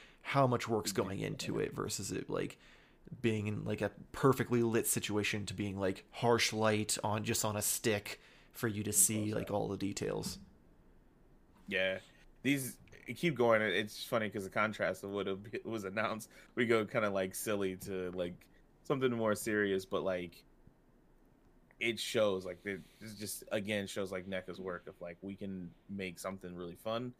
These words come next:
Speaker 2: but we also can go into, like, heavy detail and make something that's just amazing, like, statuesque, which is really cool. And it still got me, me itching <laughs> for this line, and I don't know why.
Speaker 1: <laughs>
Speaker 2: I don't, I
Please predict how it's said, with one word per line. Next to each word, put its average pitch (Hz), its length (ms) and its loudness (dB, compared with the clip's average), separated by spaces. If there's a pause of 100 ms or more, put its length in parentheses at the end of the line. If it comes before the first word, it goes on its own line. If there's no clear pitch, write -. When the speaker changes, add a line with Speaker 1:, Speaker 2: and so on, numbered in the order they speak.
(240)
Speaker 2:
but 107 80 -4
we 107 60 2
also 98 240 0
can 92 160 -6
go 95 180 -2
into, 92 140 -6
like, 90 220 -6
heavy 98 240 -6
detail 90 400 -8
and 90 80 -8
make 87 140 -10
something 92 280 -12
that's 90 160 -12
just 87 200 -16
amazing, 87 640 -12
like, 82 160 -18
statuesque, 87 680 -14 (400)
which 92 120 -10
is 80 120 -16
really - 220 -18
cool. - 240 -16 (920)
And 87 100 -2
it 87 60 -6
still 98 300 0
got 90 240 -2
me, 87 280 -8 (1040)
me 104 260 -4
itching 110 480 -2 (100)
<laughs> - 120 -20
for 139 100 0
this 117 240 -2
line, 127 240 0 (120)
and 120 260 2
I 104 120 2 (140)
don't 123 220 8
know 202 80 12
why. 190 800 8
Speaker 1:
<laughs> 147 100 4
Speaker 2:
I 165 100 6 (100)
don't, 190 160 10
I 151 100 12